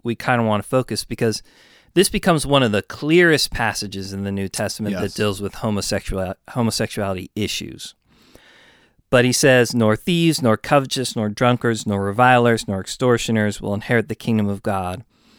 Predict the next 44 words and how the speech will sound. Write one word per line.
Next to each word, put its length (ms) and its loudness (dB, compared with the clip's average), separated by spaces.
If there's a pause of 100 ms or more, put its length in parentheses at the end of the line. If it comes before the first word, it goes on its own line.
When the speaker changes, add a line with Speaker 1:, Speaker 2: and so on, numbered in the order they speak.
(220)
Speaker 1:
And 240 4
such 360 2
were 520 4
some 360 2
of 160 -2
you, 400 -8 (420)
but 120 -6
you 100 -8
were 160 -6
washed, 680 4 (320)
you 100 -12
were 100 -10
sanctified, 760 -2
you 80 -8
were 100 -8
justified 840 -10 (280)
in 140 -4
the 80 -2
name 280 0
of 100 -6
the 80 -6
Lord 300 -6
Jesus 400 -10
and 100 -10
by 140 -12
the 100 -12
Spirit 400 -6
of 160 -12
God." 280 -10
So 340 -6 (500)
he, 280 0 (320)
he's 460 -2 (220)
ad-, 220 -4 (120)
admonishing 800 2
them 160 -2
because 300 -2
they 100 2
are 120 4
not 360 2
realizing 640 2
their 160 -2
identity 640 -4
in 100 -8
Christ, 480 -12